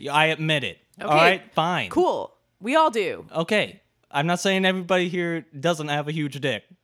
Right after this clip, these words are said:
Speaker 1: Everybody here can have a huge, uh, we don't, we don't have to go into this every time. Okay. All right. All right.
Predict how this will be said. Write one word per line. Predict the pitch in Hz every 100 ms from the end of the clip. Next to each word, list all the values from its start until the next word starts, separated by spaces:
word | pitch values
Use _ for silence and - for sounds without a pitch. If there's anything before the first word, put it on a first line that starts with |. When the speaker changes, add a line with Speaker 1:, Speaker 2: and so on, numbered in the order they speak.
| -
Speaker 1:
Everybody | 220 156 165 160
here | 156 156
can | 151
have | 143 139
a |
huge, | 139 139
uh, | 143
we | 151 156
don't, | 165 160 - _ _ _ _ _ -
we | 117
don't | 170
have | 185 165
to |
go | 156 156 151
into | 135
this | 131 127 - - - -
every | 139 147
time. | 139 131 95 - _ _
Okay. | 135 131 127 180 _ _ _ _ _
All | 107 139
right. | 110 - _ -
All |
right. | 101